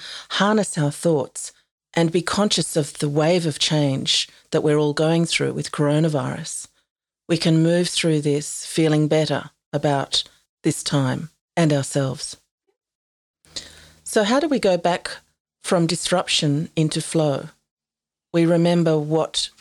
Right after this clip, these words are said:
we were engaged in, what did make us feel engaged and in the state of flow. We go back to that activity, back to being productive in that activity. And if that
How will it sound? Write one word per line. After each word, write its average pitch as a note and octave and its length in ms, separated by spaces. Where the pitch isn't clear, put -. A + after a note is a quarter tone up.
we D#3 160
were F3+ 240
engaged D3 580
in, C#3+ 240
what E3+ 200
did F#3+ 200
make D#3+ 240
us - 120
feel D3 200
engaged C3+ 760
and D#3 160
in D3 100
the C#3+ 80
state C#3+ 400
of C3+ 60
flow. C#3 460
We D#3 80
go D#3+ 160
back F3 360
to - 180
that C#3+ 360
activity, C#3 600
back E3 220
to F#3 80
being D3+ 260
productive D#3+ 720
in D#3 220
that C#3+ 340
activity. C#3 640
And D#3+ 120
if F3 160
that F3+ 260